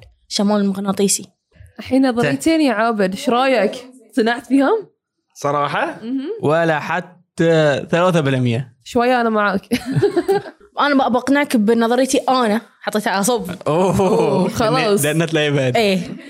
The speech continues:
Speaker 1: أنا
Speaker 3: أنا.
Speaker 1: كشخص فاطمة، الأشياء اللي قريتها.
Speaker 3: فودم.
Speaker 1: فودم. إنزين، الأشياء اللي قريتها العلمية إن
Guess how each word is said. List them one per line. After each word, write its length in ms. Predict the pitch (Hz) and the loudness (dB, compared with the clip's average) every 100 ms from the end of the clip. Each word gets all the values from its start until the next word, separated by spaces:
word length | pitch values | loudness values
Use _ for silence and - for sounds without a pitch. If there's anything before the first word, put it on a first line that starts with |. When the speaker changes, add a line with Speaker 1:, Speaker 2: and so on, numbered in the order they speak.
| - - - | -18 -10 -2
Speaker 1:
أنا 480 | 320 339 294 277 269 _ 156 | 2 2 2 0 -2 _ -4
Speaker 3:
أنا. 300 | 151 120 117 | -2 0 -2
Speaker 1:
كشخص 400 | 226 262 - - _ _ _ | -2 -2 -4 -8 _ _ _
فاطمة، 380 | 240 190 175 - - _ _ _ _ _ | -4 -2 -6 -12 -20 _ _ _ _ _
الأشياء 500 | 190 190 185 - 262 | -4 -2 -2 0 0
اللي 120 | 247 214 | 0 0
قريتها. 420 | 220 214 190 - _ | 0 -2 -10 -14 _
Speaker 3:
فودم. 360 | - 123 151 143 - _ | -4 0 0 -2 -6 _
Speaker 1:
فودم. 320 | - 175 180 196 - - - - 240 240 | -4 -2 -2 -6 -6 -6 -6 -12 -4 2
إنزين، 360 | 233 226 247 | 4 4 2
الأشياء 560 | 311 262 302 302 339 226 | 0 0 0 2 0 2
اللي 280 | 240 214 220 | 2 2 2
قريتها 400 | 254 233 233 208 | 2 2 0 0
العلمية 540 | 220 269 220 208 202 - | 0 0 2 0 -2 0
إن 420 | 262 220 196 196 | 2 2 2 0